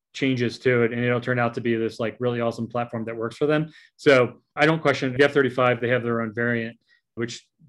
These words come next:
they don't really talk about, but they basically have their own development program. And they're probably gonna take this, make adjustments to it, make it great, and then it'll work for them. <laughs> So I don't have any, I don't have any worry about them being able to tackle some of these challenges here.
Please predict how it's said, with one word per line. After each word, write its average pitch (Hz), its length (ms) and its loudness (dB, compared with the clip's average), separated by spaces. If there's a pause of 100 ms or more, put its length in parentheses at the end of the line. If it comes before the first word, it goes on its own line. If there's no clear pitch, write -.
they 113 140 -2
don't 110 200 -6
really 113 200 -6
talk 120 160 -2
about, 113 240 -6
but 113 120 -4
they 120 140 0
basically 117 360 -6
have 113 120 -8
their 113 140 -6
own 110 180 -10 (200)
development 117 360 -2
program. 110 340 -8 (380)
And 131 120 0
they're 165 180 6
probably 180 240 4
gonna 156 160 4
take 135 240 4
this, 123 240 0
make 135 140 2
adjustments 127 480 0
to 123 160 0
it, 120 120 0 (100)
make 127 180 0
it 123 80 -4
great, 117 420 -4
and 117 120 -6
then 113 320 -4 (240)
it'll 127 180 4
work 120 200 0
for 120 80 -4
them. 110 320 -6
<laughs> - 60 -20
So 151 400 2 (400)
I 143 80 4
don't 139 160 4
have 127 180 4
any, 123 400 0
I 135 60 -2
don't 135 100 0
have 131 100 0
any 123 140 0
worry 113 480 -4
about 117 300 -4
them 110 120 -8
being 113 220 -8
able 107 140 -8
to 110 80 -12 (240)
tackle 120 400 -2
some 113 140 -10
of 104 100 -12
these 104 180 -10
challenges 107 480 -14
here. 110 180 -12